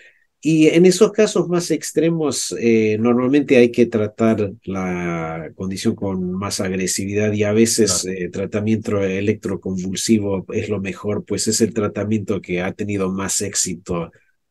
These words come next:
Speaker 1: eh, con la depresión, que es
Speaker 2: Claro.
Speaker 1: más resistente al tratamiento.
Speaker 2: Correcto, correcto. En esta misma línea, doctor, pensando en, de nuevo, terapias nuevas, fármacos nuevos,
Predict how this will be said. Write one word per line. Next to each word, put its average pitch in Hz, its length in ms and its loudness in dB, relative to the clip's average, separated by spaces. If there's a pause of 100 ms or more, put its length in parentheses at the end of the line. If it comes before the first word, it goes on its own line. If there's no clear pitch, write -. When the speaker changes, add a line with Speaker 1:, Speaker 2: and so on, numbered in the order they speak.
(120)
Speaker 1:
eh, 87 260 -6
con 90 160 -4
la 87 100 -2
depresión, 90 640 -4
que - 140 -6
es 87 60 -6
Speaker 2:
Claro. 98 140 -4
Speaker 1:
más 92 380 -4
resistente 92 720 -6
al 87 100 -4
tratamiento. 90 840 -6 (460)
Speaker 2:
Correcto, 98 460 -6 (100)
correcto. 104 480 -4 (280)
En 135 200 4
esta 156 240 4
misma 143 300 4
línea, 127 260 4
doctor, 127 480 0
pensando 117 480 2
en, 107 260 -6
de 92 160 -6
nuevo, 95 380 -4
terapias 82 340 -6
nuevas, 104 300 0
fármacos 92 380 -6
nuevos, 104 360 -2